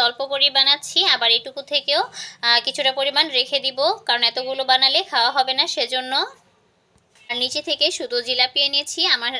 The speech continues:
না জিলাপি দিয়ে এরকম, আহ, পেঁয়াজু, তারপর বেগুনি দিয়ে মুড়ি মাখা খেতে ভালো লাগে।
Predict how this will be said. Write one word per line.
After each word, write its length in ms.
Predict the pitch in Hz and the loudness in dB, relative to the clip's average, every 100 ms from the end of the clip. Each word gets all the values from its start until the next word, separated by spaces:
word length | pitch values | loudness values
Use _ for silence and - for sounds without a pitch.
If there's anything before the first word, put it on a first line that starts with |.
| 247 | -6
না 240 | 269 294 339 | 0 2 2
জিলাপি 460 | 262 247 254 269 | 0 0 0 -2
দিয়ে 240 | 262 269 320 | 0 2 4
এরকম, 540 | 247 233 233 269 302 240 | 2 -2 -4 -6 -6 -4
আহ, 240 | 220 214 208 _ 202 208 _ | -2 -2 -6 _ -20 -20 _
পেঁয়াজু, 340 | 269 262 254 302 415 - - | 0 2 2 -2 -2 -6 -2
তারপর 300 | 220 220 226 | -2 -2 -2
বেগুনি 360 | 233 247 262 | -2 0 -2
দিয়ে 200 | 254 294 | 2 2
মুড়ি 220 | 330 247 240 | 0 -4 -4
মাখা 260 | 254 262 | -2 -2
খেতে 260 | 262 269 269 | 0 0 0
ভালো 260 | 262 240 | 0 0
লাগে। 400 | 247 247 247 302 | 2 2 2 0